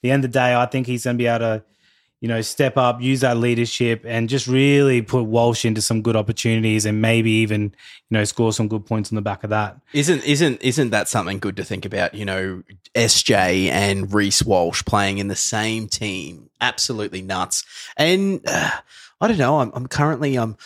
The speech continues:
Speaker 2: I'm on my tippy toes. I'm making sure I hit the height, and, uh, I might be ready to roll the ro-, play the roller coaster, ride the roller coaster,
Speaker 1: <laughs>
Speaker 2: you know?
Speaker 1: Yeah, ain't no roller coaster anymore, mate.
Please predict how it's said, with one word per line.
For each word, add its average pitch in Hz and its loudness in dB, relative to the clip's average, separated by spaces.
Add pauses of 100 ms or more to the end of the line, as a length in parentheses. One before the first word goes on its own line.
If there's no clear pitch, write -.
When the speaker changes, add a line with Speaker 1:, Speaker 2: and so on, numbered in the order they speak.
(160)
Speaker 2:
I'm 131 2
on 143 2
my 113 -2
tippy 156 0
toes. 170 2
I'm 110 0
making 123 -4
sure 131 2
I 131 4
hit 135 0
the 107 -2
height, 156 -4
and, 135 -8
uh, 139 2
I 262 -4
might 285 0
be 123 -6
ready 110 0
to 107 -8
roll 107 0
the 104 -4
ro-, 113 -6 (140)
play 123 2
the 117 2
roller 147 2
coaster, - -4
ride 131 -6
the 127 -8
roller 156 -4
coaster, - -4
Speaker 1:
<laughs> - -8
Speaker 2:
you 135 -6
know? 135 -8 (140)
Speaker 1:
Yeah, 139 0
ain't 190 4
no 208 4
roller 185 4
coaster 165 0
anymore, 151 -2
mate. 120 -6